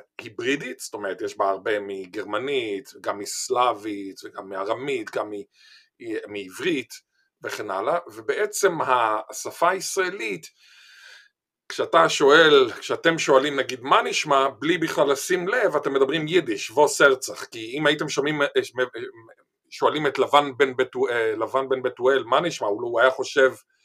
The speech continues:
קודם כל, הוא לא היה מבין את ה-, את המבטא שלכם, אבל נגיד הייתם אומרים את זה כמו תימני, כן?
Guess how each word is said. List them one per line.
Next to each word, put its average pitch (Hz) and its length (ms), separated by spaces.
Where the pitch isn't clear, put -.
קודם 170 180
כל, 147 100
הוא 117 120
לא 127 80
היה 123 80
מבין 123 480
את - 180
ה-, 104 220
את 101 100
המבטא 107 360
שלכם, 104 340
אבל 107 140
נגיד 120 300
הייתם 113 300
אומרים 117 280
את 113 60
זה - 120
כמו 123 160
תימני, 107 480
כן? - 120